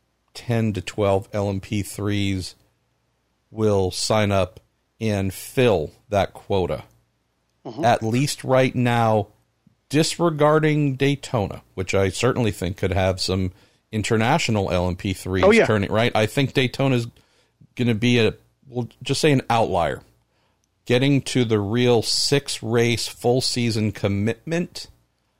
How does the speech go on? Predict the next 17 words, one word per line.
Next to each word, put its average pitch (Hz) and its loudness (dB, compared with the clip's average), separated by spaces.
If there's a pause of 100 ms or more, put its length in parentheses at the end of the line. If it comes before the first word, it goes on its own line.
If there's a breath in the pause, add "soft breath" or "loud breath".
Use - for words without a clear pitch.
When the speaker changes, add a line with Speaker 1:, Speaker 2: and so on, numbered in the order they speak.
(600)
Speaker 1:
I, 123 -6
uh, 113 0
I'm 123 -4 (120)
struggling 120 0
to - -6
see 107 -2
how 101 0
they're 101 -2
going 98 -4
to 104 -4
have 98 0 (520)
anything 110 -2
like 104 0 (280)
the 101 -8
ten 98 -2
to 95 -10
twelve 101 -2